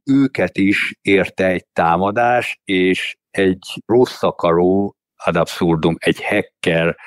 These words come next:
hacker csoport okozta ezt a hibát az ő rendszerükben, és ezáltal az érintett szervezeteknek a rendszereiben.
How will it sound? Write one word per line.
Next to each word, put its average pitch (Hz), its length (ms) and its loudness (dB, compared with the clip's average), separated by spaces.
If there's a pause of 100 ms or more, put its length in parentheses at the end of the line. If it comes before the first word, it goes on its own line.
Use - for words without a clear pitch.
(120)
hacker 87 500 -2
csoport 101 800 0
okozta 113 680 0
ezt - 300 -4
a 110 40 2
hibát 92 520 0
az 95 140 0
ő 95 160 2
rendszerükben, 110 800 0
és 101 180 0
ezáltal 92 840 0 (580)
az 101 220 -2
érintett 87 960 0
szervezeteknek 82 1080 -4
a 80 40 2
rendszereiben. 73 1040 0